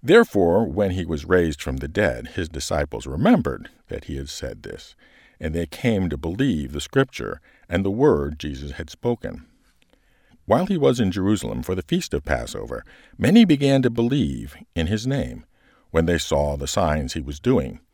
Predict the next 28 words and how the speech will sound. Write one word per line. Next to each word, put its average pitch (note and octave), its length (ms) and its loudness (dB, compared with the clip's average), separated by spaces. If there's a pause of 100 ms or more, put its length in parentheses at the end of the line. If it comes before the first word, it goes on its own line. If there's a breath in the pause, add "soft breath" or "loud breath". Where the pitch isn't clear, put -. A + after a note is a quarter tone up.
(460 soft breath)
But A#2 160 4
Jesus G3 400 2
would D3 140 0
not C#3 180 0
trust - 320 -2
himself C3 500 -4
to A2+ 140 -2
them A2 240 0
because G2+ 400 -4
he F#2+ 160 -12
knew A#2+ 280 -2
them A#2 200 2
all, - 440 -2 (480 soft breath)
and F#2 200 0
did C3+ 160 4
not C#3+ 180 2
need A2+ 280 2
anyone D#2 440 0
to D2 80 -10
testify D2 520 -4
about C2 460 -6
human C#2+ 300 -6
nature. E2+ 460 -8 (360 soft breath)
He A2+ 200 0
himself D#2 680 -4 (300)
understood D3+ 480 -4
it D2+ 140 -2
well. F#2 360 0